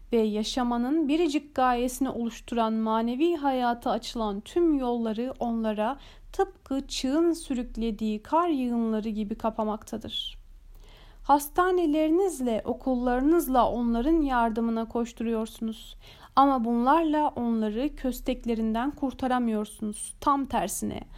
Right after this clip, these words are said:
hayatlarına yeni boş inançlar sokarak onları daha çok köleleştiriyorsunuz.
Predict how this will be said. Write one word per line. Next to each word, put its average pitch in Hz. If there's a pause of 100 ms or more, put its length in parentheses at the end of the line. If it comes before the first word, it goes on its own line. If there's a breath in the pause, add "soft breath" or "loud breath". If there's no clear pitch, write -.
(220 loud breath)
hayatlarına 240
yeni 233
boş 262
inançlar 247
sokarak 240 (380 loud breath)
onları 233
daha 233
çok 233
köleleştiriyorsunuz. 214